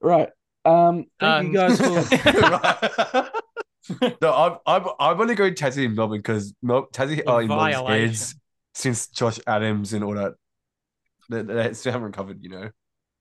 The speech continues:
Speaker 3: I don't think Melbourne have beat Tassie in Melbourne since that, um, before that series.
Speaker 1: Right, you guys
Speaker 3: Someone
Speaker 1: got
Speaker 3: can tell
Speaker 1: anything
Speaker 3: me I'm
Speaker 1: to,
Speaker 3: wrong.
Speaker 1: to add this week before we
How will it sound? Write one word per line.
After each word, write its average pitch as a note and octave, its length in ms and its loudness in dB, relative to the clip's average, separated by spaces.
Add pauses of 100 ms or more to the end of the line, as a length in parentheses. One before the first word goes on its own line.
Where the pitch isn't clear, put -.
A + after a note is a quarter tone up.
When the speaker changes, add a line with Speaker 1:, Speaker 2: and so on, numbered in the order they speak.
(120)
Speaker 3:
I C#3 60 0
don't F#3 80 2
think G#3 140 -4
Melbourne D3+ 200 -2
have B2 100 -12
beat A#2+ 160 -6
Tassie A2 280 -10
in G#2+ 220 -8
Melbourne G2 520 -12
since - 260 -16
that, F#2+ 140 -14 (120)
um, G2 140 -10
before G#2 300 -20
that G2 160 -18
series. - 240 -20 (1600)
Speaker 1:
Right, A#2 200 -8
you C3+ 140 0
guys D3 100 0
Speaker 3:
Someone D3 200 2
Speaker 1:
got D3 60 0
Speaker 3:
can C#3 40 -10
tell C#3 120 0
Speaker 1:
anything B2 40 0
Speaker 3:
me A#2+ 80 -2
I'm G#2+ 60 -2
Speaker 1:
to, C#3 120 0
Speaker 3:
wrong. G#2+ 100 -8 (180)
Speaker 1:
to - 160 -2
add C3+ 180 -2
this C#3 260 -6
week D3+ 360 -2 (1300)
before - 260 -4
we C3 260 -2